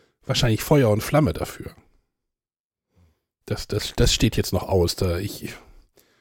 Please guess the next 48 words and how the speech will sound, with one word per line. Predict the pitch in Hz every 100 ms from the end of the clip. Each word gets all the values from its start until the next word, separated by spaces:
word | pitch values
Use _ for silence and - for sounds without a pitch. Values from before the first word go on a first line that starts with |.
| _
was | - -
halt | 147
auch, | 143 160
glaub | 175 156
ich, | -
ein |
bisschen | 147 -
schwierig | - 143 139 -
ist, | 131 -
wenn | 120
du | 120
f-, |
verschiedene | - - - - - 147 151 131 123 - - - - -
Gruppen | 139 131 160 131 117
hast. | 90 -
Also | 92 107
ich | 107
hätte | 123
jetzt | 120 -
zum | 120
Beispiel | 110 104 - 117
halt | 107
die | 107
Erwachsenenrunde, | 104 98 - 175 165 165 170 170 - - - -
die |
das | 120
jetzt | 117 -
mal | -
ausprobiert | 82 143 - 156 156 165
haben. | 151 165 - - - - _ _ _ _ _ -
Wenn | 123
ich |
das | 123
jetzt | 131 120
aber | 113
mit | 110
meinem | 117 107
Sohn | 107 113 160
spielen | 190 - 104 104 104
möchte, | 107 - 143 196 202
zu | - 120
zweit | - - 120 156
oder | 113 110
zu | -
dritt | 113 120 165
oder | 113 104
sowas, | 95 95 135 - - - - - _ _ -
dann | 131 117